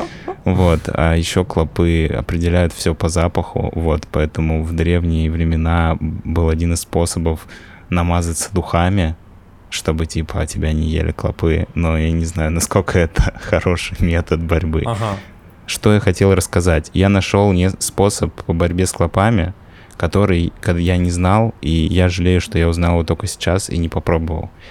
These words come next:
Speaker 1: а именно русские заговоры против клопов.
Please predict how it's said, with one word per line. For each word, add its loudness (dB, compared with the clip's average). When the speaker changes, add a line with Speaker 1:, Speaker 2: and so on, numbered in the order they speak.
Speaker 1:
а -2
именно 2
русские -2
заговоры 0
против -4
клопов. -4